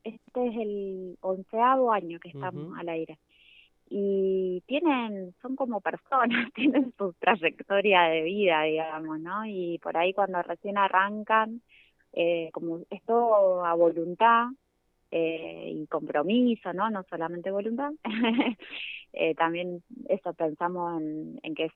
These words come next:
Speaker 1: son espacios estratégicos, ¿no? Entonces también le metemos compromiso a esa voluntad, pero bueno, la cuestión es que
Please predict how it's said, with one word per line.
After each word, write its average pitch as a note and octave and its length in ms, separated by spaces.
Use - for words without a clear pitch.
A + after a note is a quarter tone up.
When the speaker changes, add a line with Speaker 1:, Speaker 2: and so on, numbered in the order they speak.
Speaker 1:
son F#3 160
espacios F3+ 560
estratégicos, G#3+ 920
¿no? G3+ 120
Entonces F#3+ 360
también E3+ 320
le F3+ 80
metemos F3 360
compromiso F#3 680
a F#3+ 80
esa F#3 180
voluntad, G#3 560
pero A3 220
bueno, A3+ 180
la E3 240
cuestión A3 400
es A3 140
que E3+ 560